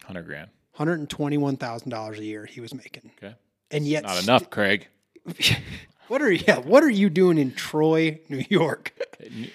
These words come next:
Speaker 1: well,
Speaker 2: that you
Speaker 1: New
Speaker 2: need to
Speaker 1: York
Speaker 2: have
Speaker 1: can
Speaker 2: all
Speaker 1: be
Speaker 2: this extra
Speaker 1: expensive,
Speaker 2: money?
Speaker 1: can it?
Speaker 2: Yeah, like downtown, I think. I don't know anything about
Speaker 1: Okay.
Speaker 2: New York, dude.
Speaker 1: Nah.
Speaker 2: So, you know,
Speaker 1: He is, he's a dum-dum.
Speaker 2: you dumb dumb. What are we doing? This might go into the category of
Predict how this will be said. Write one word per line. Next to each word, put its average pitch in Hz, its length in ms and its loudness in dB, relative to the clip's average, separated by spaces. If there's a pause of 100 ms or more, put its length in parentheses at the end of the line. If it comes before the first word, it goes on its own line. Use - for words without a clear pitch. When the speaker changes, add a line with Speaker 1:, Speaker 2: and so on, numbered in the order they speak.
(120)
Speaker 1:
well, 135 340 0 (140)
Speaker 2:
that 143 380 -6
you 151 140 -6
Speaker 1:
New 147 40 0
Speaker 2:
need 147 60 2
to 123 60 0
Speaker 1:
York 147 100 -2
Speaker 2:
have 143 100 -4
Speaker 1:
can 143 60 0
Speaker 2:
all 139 100 2
Speaker 1:
be 135 60 -4
Speaker 2:
this 113 100 -8
extra 131 260 -8
Speaker 1:
expensive, 131 40 -8
Speaker 2:
money? 123 180 -10
Speaker 1:
can 113 80 -12
it? 190 140 -16 (340)
Speaker 2:
Yeah, 156 240 4
like 98 160 -20
downtown, 120 560 -12
I 104 60 -18
think. - 260 -18
I 185 60 -4
don't 165 100 -10
know 113 80 -14
anything 107 200 -14
about 107 160 -20
Speaker 1:
Okay. 110 80 -20
Speaker 2:
New 107 100 -20
York, 104 180 -20
dude. 107 240 -18 (580)
Speaker 1:
Nah. 80 200 -10 (1040)
Speaker 2:
So, 147 280 0 (840)
you 160 240 0
know, 160 240 2
Speaker 1:
He 170 120 0
is, 101 360 4
he's 113 180 -4
a 90 60 -2
dum-dum. 69 400 -14 (140)
Speaker 2:
you 254 120 -2
dumb 123 160 -6
dumb. 107 140 -18 (240)
What 208 120 0
are - 20 0
we 127 80 -2
doing? 113 260 -18 (160)
This 175 140 -2
might 196 160 4
go 165 160 2
into 151 100 2
the 135 80 -2
category 139 560 -4
of 123 120 -10